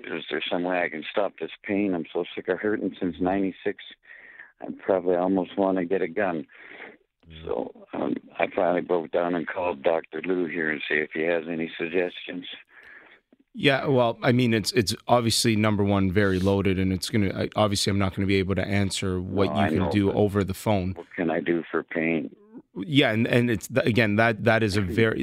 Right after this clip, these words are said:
Speaker 3: you know, when, let, let's, let's start from kind of the beginning here. We're, we're dealing with something that's as old as nineteen ninety-six, you said?
Speaker 1: Yeah.
Speaker 3: Yeah, so,
Speaker 1: It's
Speaker 3: I mean,
Speaker 1: getting
Speaker 3: that,
Speaker 1: worse,
Speaker 3: that's a
Speaker 1: but now
Speaker 3: long
Speaker 1: it's
Speaker 3: time, right?
Speaker 1: horrible.
Speaker 3: That's twenty plus years of pain.
Speaker 1: Yeah.
Speaker 3: Um,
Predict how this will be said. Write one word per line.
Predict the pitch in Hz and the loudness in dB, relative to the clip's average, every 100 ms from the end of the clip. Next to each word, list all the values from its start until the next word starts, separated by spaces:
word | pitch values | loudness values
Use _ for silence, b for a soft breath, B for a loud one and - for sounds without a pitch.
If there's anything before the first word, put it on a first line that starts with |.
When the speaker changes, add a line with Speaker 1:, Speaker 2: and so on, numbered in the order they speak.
| - | 2
Speaker 3:
you | 135 | 4
know, | 135 | 4
when, | 120 123 - - b b _ _ - | 2 0 -2 -12 b b _ _ 2
let, | 139 - | 2 4
let's, | 139 110 - | 2 2 0
let's | 131 131 - | 2 2 4
start | 139 123 | 4 4
from | - 120 | 2 2
kind | 113 117 113 | 4 4 4
of | 110 95 | 2 2
the | |
beginning | 98 98 113 110 | 2 4 4 2
here. | 92 98 | 2 2
We're, | 95 113 101 | 2 2 2
we're | 120 120 | 2 4
dealing | 117 127 120 | 4 4 2
with | 107 | 2
something | - 117 - 110 | 2 0 2 2
that's | 101 - | 2 2
as | 101 | 2
old | 110 113 104 | 4 2 2
as | 98 | 2
nineteen | 107 101 107 | 2 4 2
ninety-six, | 107 107 101 - 127 - | 4 2 2 0 0 2
you | 127 | 0
said? | - 151 208 - _ _ _ _ _ _ | 2 2 0 -8 _ _ _ _ _ _
Speaker 1:
Yeah. | 90 87 71 - - | -2 0 0 -4 0
Speaker 3:
Yeah, | - - | 0 2
so, | - 123 | 2 2
Speaker 1:
It's | 123 120 | 0 -2
Speaker 3:
I | 135 | 2
mean, | 131 135 | 4 4
Speaker 1:
getting | 123 | 2
Speaker 3:
that, | 135 | 2
Speaker 1:
worse, | - | 2
Speaker 3:
that's | 139 135 | 2 4
a | 127 | 2
Speaker 1:
but | 110 | 4
now | 107 | 4
Speaker 3:
long | 113 117 113 | 4 4 2
Speaker 1:
it's | 104 | 0
Speaker 3:
time, | - 110 90 | 2 4 4
right? | 95 101 | 2 2
Speaker 1:
horrible. | - | 2
Speaker 3:
That's | 98 - | 0 0
twenty | - 127 127 | 0 2 2
plus | - 117 107 - | 0 0 0 2
years | 107 104 98 - b b b | 2 2 0 -6 b b b
of | 107 - | -2 2
pain. | 127 110 82 | 4 4 0
Speaker 1:
Yeah. | |
Speaker 3:
Um, | - | -6